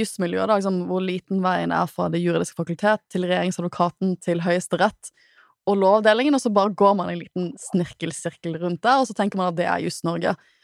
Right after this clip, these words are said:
Og det er veldig lite og snevert. Og det er litt det samme med hvor lite, på godt og vondt da, hvor lite det politiske Norge er, hvor mange møteplasser det er, hvor lett det er å være en sånn Oslo-boble rundt liksom alle som møter. Man er på en Civita-fest, og så er man på en Agenda-fest, og så, liksom, og så er,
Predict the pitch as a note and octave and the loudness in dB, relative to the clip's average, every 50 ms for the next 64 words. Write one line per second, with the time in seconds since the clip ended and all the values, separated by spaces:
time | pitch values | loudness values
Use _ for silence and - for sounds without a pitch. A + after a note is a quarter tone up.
0 | _ - - G#3 A#3+ A#3 G#3 F#3+ F#3 F#3+ F#3+ F#3 - - F#3 E3+ - G3 F#3 F3+ | _ -4 2 4 4 4 4 2 2 0 0 -2 -2 -4 -4 -2 -2 -2 -2 -2
1 | F3+ F#3 - - F#3+ G3 G#3+ G#3 G#3+ A3 - A#3+ A3+ - G3+ G3 G3+ G#3 G3 F#3 | -2 -4 -4 0 2 4 4 6 6 4 4 2 2 2 0 0 2 2 2 2
2 | F3+ F#3 F3 - F#3 F#3 G3 F#3+ F#3+ F#3 - - F#3+ F#3+ F3+ F#3 F#3 F3+ - _ | 0 0 -2 -4 -2 -2 -2 -2 -2 -4 -8 -8 -8 -6 -6 -6 -8 -8 -10 _
3 | _ - A3 G3+ F#3+ F#3 - - - - G#3+ G3+ G3 - G#3 A#3+ B3 - - C4 | _ -4 -2 -2 -2 -2 -4 -8 -8 -6 -6 -6 -4 0 0 0 0 0 -2 -4
4 | B3 A3+ C4+ D#4 E4 D4 _ - A3 F#3 E3 _ - - - - _ _ _ - | -2 0 2 0 0 0 _ -2 -2 -2 -2 _ -14 -20 -20 -20 _ _ _ -2
5 | A3 A3 G#3+ G3+ G3+ - A3 G#3+ - - G3+ F#3+ G3+ G3+ F#3+ F3 - - F3+ F3+ | 0 0 0 0 -2 -4 -6 -8 -6 -4 -4 -4 -4 -4 -6 -8 -6 -6 -4 -2
6 | F3 F3 F3 F#3+ G3+ G3+ G#3 F#3+ F#3 F#3 F3 F#3 F#3+ F#3+ F#3 E3+ E3+ E3+ - F#3 | -2 -2 -2 0 0 0 0 0 -2 -2 -2 -2 -2 -2 -2 -2 -2 -4 -6 -6
7 | - F#3+ F3 - - E3+ E3 D#3+ D#3+ E3+ F3 E3 D#3+ F#3 F#3+ F#3 E3+ E3 E3+ - | -6 -6 -4 -4 -4 -4 -2 -2 -2 -2 -2 -2 0 0 0 0 0 -2 -2 -4
8 | F3+ F#3+ G3 G3+ G3 - G3 G3+ G3+ G3 F#3 F3 F#3 F#3 F#3 F#3+ F#3+ G3 - F3+ | -4 -2 -4 -4 -4 -2 -2 0 0 0 0 0 0 0 0 0 -2 -2 -4 -4
9 | - - A3 G3+ F3 F3 E3+ E3 E3+ E3+ E3+ E3+ E3+ F#3 F3+ F3 E3 - - F3 | -4 -2 -2 0 0 0 0 0 -2 -2 -2 -2 -2 -4 -4 -4 -6 -8 -10 -8
10 | F3 F3+ E3+ - F3 F3 F3+ F#3 G#3 F#3+ F3+ E3+ F#3 F#3 F#3+ G3 G3 G3 G3 - | -6 -4 -2 -2 -2 -2 -2 -2 -2 -2 -2 -2 -4 -4 -2 -2 0 -2 -2 -4
11 | F3+ E3+ - - F#3 E3+ - E3+ - - E3+ E3+ - - - - F#3 F#3 F#3+ F#3+ | -6 -6 -4 -6 -4 -4 -4 -4 0 0 -2 -2 -2 -8 -6 -4 -4 -2 -2 -4
12 | F#3 - G3 G3+ G#3 G#3+ G3+ F#3+ F3 E3+ E3+ F3+ - F3+ F#3 - - - - F3 | -4 -2 0 0 0 0 0 -2 -2 -2 -4 -4 -4 -4 -6 -6 -8 -8 -6 -2
13 | - G3+ F#3+ F#3+ F#3+ - - - - - - - - G3 G#3 G3+ F#3+ A3 G3 - | 2 4 4 4 4 2 -4 -20 -20 -20 -12 -6 -4 -2 0 2 2 0 0 0
14 | - G3+ G3+ G#3+ A3 A3 A3 G3+ | 0 2 4 6 6 6 4 4